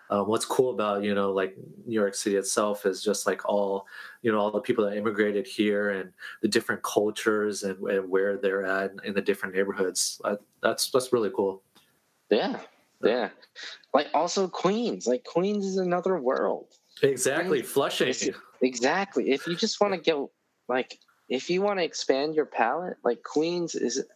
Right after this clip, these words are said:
Speaker 2: is legit another world.
Speaker 1: Right.
Speaker 2: It's amazing. Yeah.
Speaker 1: Yeah, like, Queens, like, Astoria is, like, where a lot of the, uh, Colombians live, where they're
Speaker 2: Mm-hmm.
Speaker 1: at.
Speaker 2: Mm-hmm.
Speaker 1: And then, like, Flushing area is, like,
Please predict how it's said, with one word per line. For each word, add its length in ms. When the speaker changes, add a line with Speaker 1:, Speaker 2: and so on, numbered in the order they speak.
Speaker 2:
is 340
legit 640
another 800
world. 560
Speaker 1:
Right. 220
Speaker 2:
It's 300
amazing. 680
Yeah. 300
Speaker 1:
Yeah, 260
like, 220
Queens, 440
like, 180
Astoria 720
is, 180
like, 240
where 380
a 60
lot 180
of 80
the, 320
uh, 260
Colombians 600
live, 520
where 280
they're 180
Speaker 2:
Mm-hmm. 240
Speaker 1:
at. 120
Speaker 2:
Mm-hmm. 140
Speaker 1:
And 100
then, 200
like, 160
Flushing 380
area 360
is, 160
like, 380